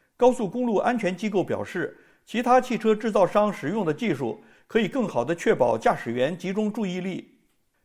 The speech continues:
该机构表示，特斯拉使用“自动驾驶”一词可能会让司机过高估计自动化系统的实际功用，并让司机过度信任自动化系统。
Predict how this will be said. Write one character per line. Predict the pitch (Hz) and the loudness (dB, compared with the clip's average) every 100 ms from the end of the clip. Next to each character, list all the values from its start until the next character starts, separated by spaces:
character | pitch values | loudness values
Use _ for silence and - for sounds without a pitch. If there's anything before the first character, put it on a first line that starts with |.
| _ | _
该 | 233 226 | 0 0
机 | 226 | 0
构 | 220 202 | 0 0
表 | 117 104 | 0 -2
示， | - 165 - _ _ _ - | -4 -8 -8 _ _ _ -4
特 | 247 | -2
斯 | 214 | 2
拉 | 240 247 | 4 4
使 | 240 139 | 2 -2
用 | 208 175 | -2 -2
“自 | 277 233 | -4 -2
动 | 220 | 0
驾 | 220 185 | 0 0
驶” | - | -2
一 | 190 147 | -6 -6
词 | - 127 151 - _ _ - | -8 -8 -8 -10 _ _ -6
可 | 147 | -4
能 | 220 | -2
会 | 247 | 0
让 | 226 175 | 2 0
司 | - 233 | -4 -8
机 | 220 226 | -4 -4
过 | 226 247 | 0 2
高 | 196 240 | 4 4
估 | 226 247 | 2 -4
计 | 233 208 | -4 -4
自 | - 254 | -4 -4
动 | 240 | -2
化 | 220 214 | 2 2
系 | - 220 | 2 -2
统 | 131 131 | -4 -2
的 | 170 | -4
实 | 165 | -2
际 | 214 214 | -4 -4
功 | 180 226 | -4 -4
用， | 233 175 - _ _ _ | -4 -4 -8 _ _ _
并 | - 226 | -2 4
让 | 208 160 | 4 2
司 | 233 | -4
机 | 196 226 226 | -4 -2 -2
过 | 269 226 | 0 0
度 | 220 | 0
信 | - 214 | 0 0
任 | 208 170 | 0 -4
自 | 254 226 | -4 -2
动 | 202 | 2
化 | 208 165 | 4 2
系 | - 156 | 0 -8
统。 | 107 - | -8 -14